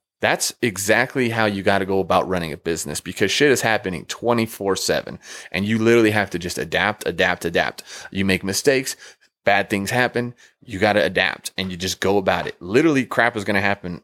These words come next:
all the time. We just had us this week, I just had to adapt and change the work schedule completely because of something that happened. Um, and we had to switch some things around and I came up with a plan that's gonna work. You have to adapt.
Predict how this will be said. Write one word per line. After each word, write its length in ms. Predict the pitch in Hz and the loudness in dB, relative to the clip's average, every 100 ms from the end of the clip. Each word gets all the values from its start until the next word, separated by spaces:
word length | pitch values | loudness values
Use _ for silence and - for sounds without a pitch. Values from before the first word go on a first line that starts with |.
| - | 0
all 120 | 104 | 0
the 80 | 101 | 2
time. 360 | 110 82 - - | 0 -2 -4 -12
We 140 | 85 127 | -2 2
just 200 | 165 - | 2 2
had 200 | 104 127 | 0 2
us 180 | 120 - | 0 -4
this 360 | 101 113 151 | 0 2 2
week, 260 | 117 175 - | 0 0 0
I 80 | 78 | 0
just 180 | 98 | 0
had 160 | 113 107 | 2 2
to 100 | 98 | 2
adapt 400 | 90 87 107 110 | 2 2 0 0
and 80 | 92 | -4
change 320 | - 104 117 | 0 0 2
the 80 | 123 | 2
work 220 | 107 123 | 2 2
schedule 340 | - 117 107 104 | 2 2 2 -2
completely 520 | 92 101 143 101 95 | -4 -2 0 2 0
because 300 | 87 98 92 | 0 0 0
of 80 | 90 | -2
something 300 | 87 98 101 | -2 -2 0
that 160 | 123 | 0
happened. 420 | 120 95 - 120 - - - - - | 0 -2 -2 -6 -8 -16 -16 -10 0
Um, 360 | 104 95 87 - | 2 4 0 0
and 140 | 95 | 0
we 120 | 98 | 2
had 180 | 95 95 | 0 0
to 100 | 90 | 0
switch 420 | 87 - 90 98 | -2 -2 0 2
some 140 | - 131 | 2 2
things 280 | 127 123 135 | 2 2 2
around 460 | 135 107 104 127 - - - | 2 2 2 0 -4 -18 -6
and 400 | - 101 98 98 | 0 2 2 2
I 120 | - | -2
came 240 | 104 110 104 | 0 0 2
up 100 | 92 | 2
with 140 | 104 | -2
a 20 | |
plan 300 | - 107 110 | -2 2 2
that's 140 | 113 - | 2 0
gonna 200 | 110 131 | 0 2
work. 300 | 151 139 - | 2 0 0
You 140 | 98 | -2
have 240 | 104 131 - | 0 0 0
to 100 | - | 0
adapt. 640 | 92 87 90 55 - - | 0 0 -2 -4 -8 -12